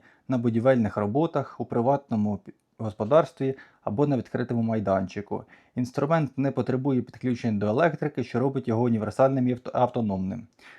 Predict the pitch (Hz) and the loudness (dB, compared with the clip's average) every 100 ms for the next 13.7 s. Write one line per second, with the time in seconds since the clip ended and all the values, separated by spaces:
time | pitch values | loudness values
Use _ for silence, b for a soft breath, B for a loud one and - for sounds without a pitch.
0 | B B B - 139 175 139 135 143 131 | B B B -6 2 4 6 6 6 2
1 | 120 104 143 143 - 117 - 135 123 135 | 0 2 2 2 0 -2 -2 -2 -2 -2
2 | 135 - 123 110 - - 104 95 135 139 | -2 -2 -2 -4 -6 -6 -4 -4 0 2
3 | 139 139 123 117 131 120 104 101 98 95 | 2 4 4 2 2 -2 2 2 0 -4
4 | 95 - 107 156 156 127 113 117 127 113 | -8 -10 -4 0 0 -2 0 2 4 2
5 | 110 101 110 147 131 113 104 101 - - | 0 -2 0 0 0 0 -2 -6 -10 -14
6 | 101 B B B - 127 120 127 123 170 | -16 B B B 0 2 2 0 0 0
7 | 165 117 - 117 117 120 151 - 120 120 | 2 0 -2 -2 0 -2 -4 0 2 2
8 | 117 143 127 113 107 117 117 113 120 156 | 2 0 0 0 2 0 -2 -4 -2 0
9 | 143 101 104 B B - 120 107 151 143 | 2 0 -2 B B -8 -6 -4 -4 -2
10 | 120 113 151 120 120 127 - 123 123 117 | 0 2 2 2 2 2 0 -2 0 0
11 | 101 110 117 117 120 107 107 110 110 - | 0 0 0 2 2 2 0 -2 -2 -2
12 | 101 95 95 95 b b b 143 - 156 | -4 -2 -6 -10 b b b -8 -4 0
13 | 175 185 131 117 101 113 104 | 2 4 4 2 2 -2 -4